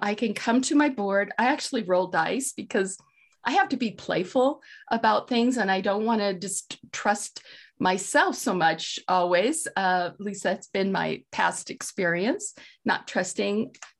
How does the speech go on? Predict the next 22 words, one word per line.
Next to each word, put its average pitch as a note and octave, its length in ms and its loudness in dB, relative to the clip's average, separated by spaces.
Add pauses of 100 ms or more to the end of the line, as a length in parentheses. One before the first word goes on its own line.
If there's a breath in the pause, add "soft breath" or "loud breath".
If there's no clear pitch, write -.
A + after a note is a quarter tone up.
(120)
myself. G#3 500 0 (300 loud breath)
So A3+ 160 2
I A#3 120 6
would G3+ 260 -2
roll A#3 280 4
the C4 120 0
dice, F#3+ 500 0
and G3 320 -2
I G3+ 140 0
would F#3+ 220 -2
f-, - 80 -20 (880)
discover A3+ 720 2 (320 loud breath)
that F#3+ 240 2
we G#3 200 0
were G3 180 0
gonna F#3+ 200 -2
go F#3+ 220 2
into G3 300 -2
emotional F#3+ 480 0
relationship F3+ 760 0 (280)
material F#3 560 0
or F#3+ 320 0